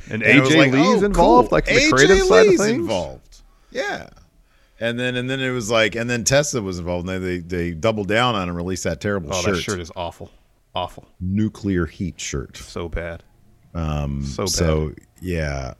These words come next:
Speaker 2: gonna say no, no to that. And that really bummed me out. I was like, "Oh, cool, that's awesome." And then she showed up and was like, "Uh." So, um, you know, it is what it is. We'll see what happens.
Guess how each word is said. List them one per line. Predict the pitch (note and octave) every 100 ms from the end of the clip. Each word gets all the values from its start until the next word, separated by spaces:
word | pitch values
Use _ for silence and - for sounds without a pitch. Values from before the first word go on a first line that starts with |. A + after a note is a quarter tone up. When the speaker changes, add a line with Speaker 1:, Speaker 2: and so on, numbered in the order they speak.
| -
Speaker 2:
gonna |
say | D#2+ - D#2+
no, | D2 D2+ D2+ D2 C#2+ C#2 D2+ C#2+
no | F2+ D2+ D2+
to | D2
that. | C#2+ C#2 C#2 B1+
And | B1+ C3
that | F3+
really | F3+ F3+ D#3+
bummed | B2+ C#3
me | C3
out. | B2+
I |
was | G2+
like, | F#2 F#2+
"Oh, | E3 A#3 A2+
cool, | - A#3+ D#2
that's | - -
awesome." | D#2+ D#2+ F#2
And | E2+
then | E2
she | - F2+
showed | - D2
up | C#2+
and | C#2+
was | C2
like, | C#2 -
"Uh." | C#2 D#2 D2 B1+ G1+ G1+ - _ _ _ - - _ _ -
So, | - F2+ D#2
um, | D2+ D2+ D2 C#2 C#2 _ _ _ _ _ _ _
you | - G2
know, | F2 E2 E2 - _ _ _ _ _ -
it | F2+
is | F#2 F#2
what | F2 E2+
it | D#2+
is. | D#2 D2+
We'll | D#2+
see | - D#2+
what | D#2
happens. | D2 C#2+ D2 D2 -